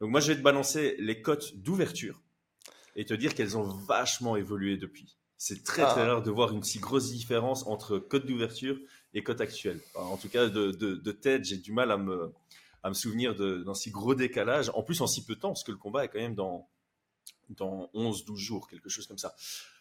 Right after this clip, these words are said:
Speaker 1: Fares a ouvert léger favori à un soixante-dix-sept, un septante-sept, donc on était sur un cinquante-deux quarante-huit.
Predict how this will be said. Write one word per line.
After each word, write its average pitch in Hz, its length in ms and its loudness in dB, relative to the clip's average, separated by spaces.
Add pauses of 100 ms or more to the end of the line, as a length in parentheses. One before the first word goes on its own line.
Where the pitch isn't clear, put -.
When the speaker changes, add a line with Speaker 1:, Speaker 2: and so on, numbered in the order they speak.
(720)
Speaker 1:
Fares 131 680 4
a 117 100 6
ouvert 131 420 6
léger 127 640 2
favori 107 520 2
à - 260 2
un 139 120 4
soixante-dix-sept, 117 960 0
un 107 60 -8
septante-sept, 104 640 -4
donc 110 240 -4
on 107 100 -2
était 107 180 -2
sur 110 240 0
un - 60 0
cinquante-deux 135 800 0
quarante-huit. 120 640 0